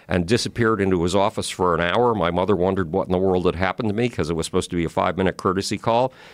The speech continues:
We were discussing Big Bang versus steady state theory of the universe for an hour. And, uh, when I was sixteen, I worked at the world's largest cancer research lab, and I came up with,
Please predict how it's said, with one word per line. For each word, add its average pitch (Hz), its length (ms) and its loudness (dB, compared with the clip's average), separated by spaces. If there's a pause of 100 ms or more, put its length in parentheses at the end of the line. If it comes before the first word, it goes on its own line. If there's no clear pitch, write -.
(140)
We 113 140 2
were 110 100 0
discussing 98 640 0 (800)
Big 110 180 2
Bang 101 280 2
versus 95 280 -2
steady 90 260 0
state 90 320 -2
theory 90 300 2
of 76 80 -2
the 82 80 0
universe 120 560 0 (240)
for 107 180 0
an 117 60 4
hour. 110 320 0 (540)
And, 98 420 2
uh, 92 360 4 (180)
when 92 160 2
I 95 60 2
was 95 120 0
sixteen, 104 480 0
I 92 60 4
worked 95 260 -2
at 98 80 -2
the 98 80 -4
world's 90 260 0 (140)
largest 98 360 0
cancer 92 380 0
research 95 520 -2
lab, 104 420 0
and 90 240 2
I 85 80 0
came 95 320 0
up 92 60 2
with, 80 160 -8